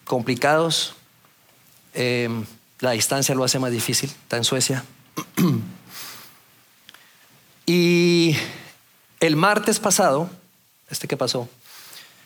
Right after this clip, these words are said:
pues, eh, estaba hablando con mi cuñado, el esposo de Carolina, mi hermana. Se llama Ulises. Y estaba platicando con él en la noche, ya mi hermana estaba dormida. Yo estaba platicando con él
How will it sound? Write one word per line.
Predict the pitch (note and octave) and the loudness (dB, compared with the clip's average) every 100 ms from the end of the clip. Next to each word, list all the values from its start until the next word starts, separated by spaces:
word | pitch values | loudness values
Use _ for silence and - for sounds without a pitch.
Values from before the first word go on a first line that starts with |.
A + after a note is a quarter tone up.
| _ _ _ _ _ | _ _ _ _ _
pues, | F#3+ F#3 - - | 2 4 0 0
eh, | E3 E3 E3 | 2 4 4
estaba | D3+ F3 | 4 4
hablando | F#3+ F#3+ F#3+ | 4 2 0
con | F#3 | 0
mi | E3 | -2
cuñado, | E3 F3 G3 E3+ B2 | 0 0 2 0 -4
el | - C3+ | -6 -4
esposo | B2+ D3+ C#3 D#3 | -2 -2 0 -2
de | |
Carolina, | D3 C3 B2+ C#3+ C3+ | 0 -2 0 -2 -2
mi | B2 | -4
hermana. | B2+ B2+ A2 - _ _ _ - | -4 -4 -8 -14 _ _ _ -8
Se | - | -4
llama | B2 | -2
Ulises. | B2+ C3+ C3 A#2+ - | 0 0 -2 -2 -2
Y | C3 | 0
estaba | - E3+ | 0 0
platicando | F#3 E3+ E3 E3+ | 0 -2 -2 0
con | E3+ D3+ | 0 0
él | D3 C#3+ - _ _ _ | 0 -2 -8 _ _ _
en | C#3 | -2
la | B2+ | 0
noche, | C3+ D3+ D#3 | 2 2 2
ya | C#3+ | 2
mi | D3+ | 2
hermana | D3 D3+ | 2 2
estaba | D3 D3+ | 2 2
dormida. | D3+ C3+ C#3 D#3 D3+ D3+ - - - - - - | 4 4 2 2 2 0 -4 -6 -4 -6 -8 -6
Yo | D3 | -2
estaba | C#3+ E3 E3 | 2 2 2
platicando | D#3 C#3+ D3+ D#3 | 0 2 2 2
con | D3 C#3+ | 2 2
él | D#3+ E3+ E3 E3 | 4 4 4 2